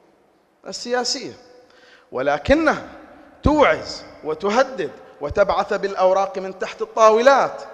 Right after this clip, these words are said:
إلى النوادي وإلى المؤسسات الخيرية وإلى ال-، المؤسسات الثقافية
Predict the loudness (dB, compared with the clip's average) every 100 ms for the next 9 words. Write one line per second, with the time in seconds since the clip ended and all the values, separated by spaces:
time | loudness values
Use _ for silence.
0 | -18 -8 -4 -2 4 6 8 6 0 -12
1 | -18 -20 -20 -20 -20 -12 -8 -2 -2 0
2 | -4 -4 -2 0 0 -2 0 2 2 0
3 | -4 -8 -14 -20 -20 -20 _ -20 -4 -4
4 | -2 2 4 6 4 0 -4 0 2 2
5 | 2 0 0 0 0 -2 -4 -6 2 2
6 | 2 -2 -2 -4